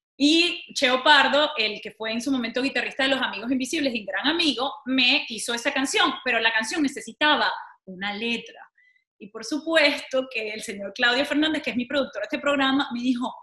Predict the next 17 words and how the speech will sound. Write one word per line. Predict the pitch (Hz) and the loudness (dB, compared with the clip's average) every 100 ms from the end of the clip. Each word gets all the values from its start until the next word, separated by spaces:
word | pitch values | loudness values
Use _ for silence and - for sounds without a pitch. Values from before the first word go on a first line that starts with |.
| _ - _ | _ -20 _
"Vamos | 196 196 302 | -10 -4 -2
a | |
decirle | 302 220 196 | -2 -4 -2
a | 254 | 0
Briseño | 294 - 240 226 | 0 -2 -8 -8
que | 247 | -2
nos | 285 214 | -2 -2
haga | 185 | -2
la | 269 | -2
letra | 240 196 240 | -4 -8 -8
de | 285 | -8
la | 247 | -8
canción." | - - - 311 311 - | -10 -14 -2 0 0 -6
<laughs> | 349 - _ 415 - _ - _ _ _ - - - - - | -12 -12 _ -16 -16 _ -14 _ _ _ -16 -14 -14 -14 -2
Y | 311 | 6
así | 302 302 | 6 6
nació | 294 339 349 | 2 2 6